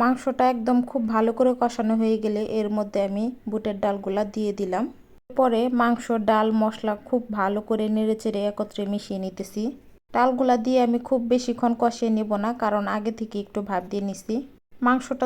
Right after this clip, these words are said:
যখন খুব ভালো করে এরকম কষানো হয়ে যাবে, এর মধ্যে আমি পানি ব্যবহার করতেছি। যে যতখানি ঝোল খাবেন, সে ততখানি পানিটা ব্যবহার করবেন। এখানে আমি কিন্তু একদম হাতে মেখে খিচুড়িটা বসিয়ে দিয়েছি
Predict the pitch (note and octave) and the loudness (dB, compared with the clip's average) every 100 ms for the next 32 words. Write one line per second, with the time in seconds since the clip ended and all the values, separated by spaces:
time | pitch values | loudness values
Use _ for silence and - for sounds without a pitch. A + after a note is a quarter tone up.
0 | B3 C4 C4 B3 C4+ A3 A3+ A3 A3 A#3 | -2 0 -2 0 0 0 0 0 0 0
1 | A#3 A3 A3 A3+ A3+ A3+ A3 A3 G#3+ G#3+ | 0 0 0 -2 -2 -2 -2 0 0 -2
2 | G#3+ G#3 G3+ G#3 G#3 G#3 G#3+ G#3 G3+ A#3 | -2 -4 -2 -2 -2 -2 -2 -2 -2 -4
3 | A#3+ A3 G3+ G3 G3 F#3+ F3+ F3+ F3 - | -2 -2 -2 -2 -2 -2 -6 -8 -14 -16
4 | - F3 F#3+ - - _ - - A3+ C4 | -14 -12 -14 -18 -20 _ -20 -8 0 4
5 | C4 C4+ C#4+ C#4+ B3+ A#3+ A#3+ B3+ C4 A3+ | 4 4 4 4 4 4 2 0 0 0
6 | A#3 C4+ - B3+ B3+ B3 B3 G#3+ G#3+ A3 | 0 0 0 0 0 -2 -2 0 0 0
7 | A3 G#3 G#3+ G#3 G#3 G#3 G3 G3 F#3+ F#3+ | -2 0 -2 0 -2 -2 -4 -2 -4 -2
8 | G#3 C#4+ - - - A#3+ B3+ B3+ A#3+ A#3+ | -4 -4 -8 -6 -2 0 4 4 4 2
9 | A#3 B3 B3 A#3 A3+ G#3 A#3 A3 G#3 G#3 | 2 2 2 0 0 0 -2 0 -2 0
10 | A#3 A3 A3+ A3+ A3 A#3+ A#3 A3+ A3 G3+ | 0 0 -2 -4 -2 -2 -2 -2 0 -2
11 | G#3 G#3 G#3 G3 G3+ G3 - | -2 -4 -6 -4 -4 -6 -6